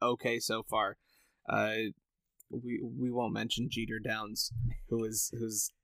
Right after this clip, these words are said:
D F A'd earlier <laughs> this year, but yeah, that's, that's also who I was gonna shout out. I was gonna give some flowers to Alex Verdugo, who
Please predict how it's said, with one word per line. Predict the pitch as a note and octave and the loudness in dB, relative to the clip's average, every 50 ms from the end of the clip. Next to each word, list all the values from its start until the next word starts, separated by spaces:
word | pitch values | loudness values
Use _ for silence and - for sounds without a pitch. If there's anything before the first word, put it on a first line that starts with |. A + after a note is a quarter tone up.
| _ - | _ -2
D | A#2+ A#2+ A2+ | 0 2 2
F | A2 A2 - | 2 2 2
A'd | A2 A2+ A2+ A2 A2 G#2+ - | 2 2 2 2 2 2 2
earlier | - A#2 A#2 A2+ A#2 A#2+ - | 4 4 4 4 2 -2 -2
<laughs> | - | -2
this | C3+ A#2 - - - - - - - | -2 -4 0 4 6 6 6 8 10
year, | D3 B2+ A#2 A2+ | 10 10 10 8
but | G#2 A#2+ A#2 A2 - - - - - - - - - | 6 4 2 2 2 0 -6 -10 -10 -10 -2 8 12
yeah, | D3+ D3 | 12 12
that's, | D3 D#3+ D#3+ - - - | 12 12 12 10 4 4
that's | - F3+ F3+ F3 - - | 8 8 8 8 8 8
also | D3+ E3 E3+ - - E3+ | 10 10 10 10 10 8
who | D3+ D#3+ | 10 10
I | E3 | 10
was | D#3 C3+ | 8 8
gonna | D#3 D#3+ D3 | 8 6 6
shout | - - C3 B2+ | 8 8 8 10
out. | B2+ B2+ A#2+ | 10 10 8
I | B2+ | 8
was | A#2+ A#2 | 6 4
gonna | A#2+ A#2+ A#2+ A2 | 2 0 0 0
give | A2+ A#2+ A2+ | 0 -2 0
some | - B2 A#2 | 0 -2 -2
flowers | - A#2 A#2+ A#2 A#2 A#2 A#2 A#2+ | 0 2 4 4 4 2 0 -2
to | - - | 0 2
Alex | - A2+ A2+ A#2 A2+ - - | 4 4 4 2 0 -4 -4
Verdugo, | A#2+ A2 G#2 A2+ A2+ A2+ A#2 A2+ A2+ | -4 -2 -2 -2 -2 0 -2 -2 -2
who | - A#2+ A#2+ A#2+ A#2+ - | 2 2 2 2 2 0